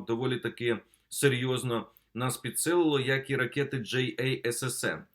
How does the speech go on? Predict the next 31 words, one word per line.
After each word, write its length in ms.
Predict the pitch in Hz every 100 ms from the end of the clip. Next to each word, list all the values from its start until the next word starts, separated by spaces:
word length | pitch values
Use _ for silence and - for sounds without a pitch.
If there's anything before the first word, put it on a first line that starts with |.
| _ _ _
Поки 260 | 143 143
що 180 | 135 147
немає 600 | 139 143 143 117 95 82 - _ _ _ _ _ _ _
інформації 720 | 131 123 135 127 123 107 117 107
про 160 | 110
те, 220 | 110 117 107
що, 460 | - 104 101 92 - - _ -
а, 300 | 107 104 101
цими 300 | - 135 117
ракетами 560 | 110 123 107 104 101
оснащені 640 | 104 - 107 98 110 101
літаки. 560 | 107 117 - - 185 190 - _
Вони 280 | 117 127 139
є 240 | 110 113 117
в 100 | -
двох 300 | 127 117 107
версіях: 560 | 104 95 101 92 92 -
дальність 400 | 113 107 101 -
п'ятсот 340 | 104 160 175
кілометрів 680 | - 135 131 123 120 117 120
і 40 |
дальність 480 | 104 107 107 104 -
тисячу 420 | 110 104 107 135
кілометрів. 680 | 131 160 180 185 180 180 175 _ - - _ _
На 400 | 123 131 131 123
такій 340 | 127 135 139
відстані 460 | 135 139 - 135 135
вони 220 | 131 131
можуть, 480 | 131 127 120 120 -
е, 140 | 107 117
досягати. 720 | 127 131 127 131 123 -